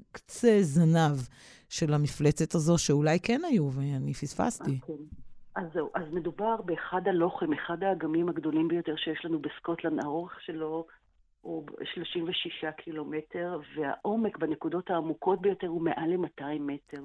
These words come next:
Speaker 1: או-אה.
Speaker 2: ואומרים שבעומקים כאלו יש באמת בעייתיות, זה מאוד מאוד מאד-, מאתגר למצוא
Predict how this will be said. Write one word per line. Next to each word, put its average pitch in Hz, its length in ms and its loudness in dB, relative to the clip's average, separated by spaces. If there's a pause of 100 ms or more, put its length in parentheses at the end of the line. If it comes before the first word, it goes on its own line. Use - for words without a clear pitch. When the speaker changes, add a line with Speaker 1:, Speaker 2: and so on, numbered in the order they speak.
Speaker 1:
או-אה. 175 320 6 (380)
Speaker 2:
ואומרים 170 540 0
שבעומקים 156 1000 -2
כאלו 220 360 0
יש 196 220 0
באמת 175 300 0
בעייתיות, 180 500 2
זה 170 80 0
מאוד 160 260 2
מאוד 208 200 0
מאד-, 160 500 0
מאתגר 170 480 2
למצוא 165 580 -8